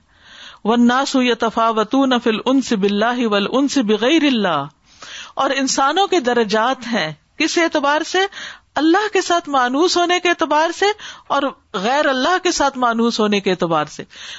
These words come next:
کچھ لوگ ایسے ہیں جو اللہ سے انس حاصل کرتے ہیں، بہت ہی اہم نقطہ ہے یہ۔ کچھ لوگ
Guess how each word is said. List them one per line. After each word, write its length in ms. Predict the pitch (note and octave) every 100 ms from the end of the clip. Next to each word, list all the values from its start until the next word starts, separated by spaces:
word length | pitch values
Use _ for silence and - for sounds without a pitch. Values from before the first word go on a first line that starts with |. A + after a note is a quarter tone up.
| -
کچھ 280 | - F4 -
لوگ 280 | D4 E4+ D#4+
ایسے 320 | D4 D#4 F#4
ہیں 220 | F4 F#4+
جو 140 | D#4+ E4+
اللہ 380 | B3+ C4+ F4 F#4+
سے 160 | - F4+ C#4
انس 300 | C#4+ D4+ -
حاصل 320 | C4+ C4 C4+
کرتے 320 | B3+ A3 -
ہیں، 460 | E3+ - - - D4
بہت 220 | F4 F4+
ہی 80 | D#4+
اہم 240 | C#4 C#4
نقطہ 260 | B3 A3 A#3+
ہے 120 | F#3+
یہ۔ 160 | D#3+ - _ _ _ _ _ -
کچھ 220 | D4 C4+
لوگ 240 | D4+ F#4+